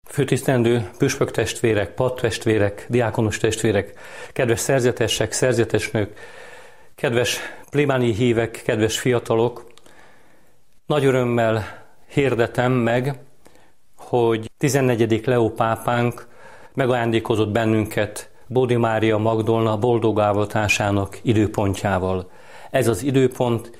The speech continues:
kétezerhuszonöt szeptember hatodika, szombat, tizenegy órakor lesz. Nagy öröm ez számunkra, különösen azért is,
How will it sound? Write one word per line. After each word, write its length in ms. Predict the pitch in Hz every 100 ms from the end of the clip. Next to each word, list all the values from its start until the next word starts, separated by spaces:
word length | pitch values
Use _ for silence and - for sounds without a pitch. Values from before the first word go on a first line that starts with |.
| - -
kétezerhuszonöt 1160 | 143 127 120 101 101 - 117 - 113 117 117 - - -
szeptember 840 | - 135 117 - 110 101 95 92
hatodika, 680 | - 123 123 107 107 - 98
szombat, 640 | - 120 117 107 101 - - -
tizenegy 520 | 123 117 107 98 92
órakor 520 | 92 92 - 98 90 90
lesz. 460 | 92 82 - - - - - - - - - - -
Nagy 240 | 143 147 131
öröm 240 | 120 113
ez 120 | 104
számunkra, 680 | - 110 101 101 95 104 95
különösen 500 | - 165 135 - 127
azért 420 | 131 117 110 -
is, 300 | 123 - -